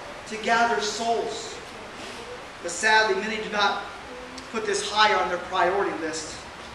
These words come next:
Sadly, because it doesn't pay very well. You don't get paid for going out working for God like that. It's not a monetary thing. And a lot of people are looking for that.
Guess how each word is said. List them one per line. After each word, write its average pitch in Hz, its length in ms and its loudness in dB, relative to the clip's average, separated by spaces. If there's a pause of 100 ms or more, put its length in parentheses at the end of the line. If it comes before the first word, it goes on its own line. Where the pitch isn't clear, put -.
(1160)
Sadly, 285 380 8
because 277 640 6
it 247 60 -2
doesn't 330 300 8
pay 381 220 6
very 269 240 10
well. 240 300 4 (1900)
You 233 60 -4
don't 247 220 0
get 240 180 -2
paid 240 320 4
for 214 140 -4
going 220 240 2
out 214 280 4
working 233 280 2 (100)
for 214 140 -8
God 220 320 6
like 185 180 -2
that. 170 180 -6 (560)
It's 233 140 0
not 285 280 12
a - 20 6
monetary 262 720 8
thing. 285 440 4 (640)
And 208 120 0
a 214 60 4
lot 240 260 10
of 247 80 4
people 233 280 0
are 202 160 2
looking 226 280 0 (100)
for 196 120 2
that. 202 400 4